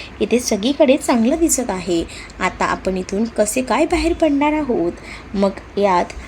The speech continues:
माझी काय चूक आहे? मी थोडीच गाडीला बोलले होते की, "बाई, बंद पड," म्हणून. तीच बंद पडली. तुझ्याशी बोललो ना,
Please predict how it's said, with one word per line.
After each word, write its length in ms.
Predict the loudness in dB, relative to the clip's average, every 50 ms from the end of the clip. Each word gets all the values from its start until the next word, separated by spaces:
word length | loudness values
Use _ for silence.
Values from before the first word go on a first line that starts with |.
| -14 -2 2
माझी 360 | 2 4 4 4 2 0 -2
काय 220 | -2 -2 -2 -2 -2
चूक 280 | -2 0 0 0 2
आहे? 340 | 0 -2 -2 -2 -4 -4 -6 -6 -12 -16 -16 -18 -16 -6 -2
मी 260 | 0 2 2 2 0 -4 -8 -10 -4
थोडीच 380 | -2 0 2 2 0 0 0 0
गाडीला 400 | 2 2 2 2 2 2 2 2
बोलले 400 | 0 0 0 0 0 2 0 0
होते 360 | 2 0 0 2 2 0 0 -2 -6 -12 -14 -14 -4 -4
की, 60 | 2
"बाई, 200 | 4 4 4 4
बंद 360 | 2 2 2 2 4 4 4
पड," 240 | 4 6 4 2 4
म्हणून. 320 | 4 4 2 2 0 -2 -4 -8 -10 -14 -18 -18 -16 -10 -6
तीच 220 | -6 -4 -4 4
बंद 260 | 6 6 6 6 4
पडली. 540 | 2 4 6 4 4 4 2 2 2 2 0 -2 -6 -14 -16 -16 -10 -4
तुझ्याशी 420 | -4 -2 2 2 0 0 2 -2 -2
बोललो 420 | 0 2 0 0 2 4 2 2
ना, 180 | 4 4 2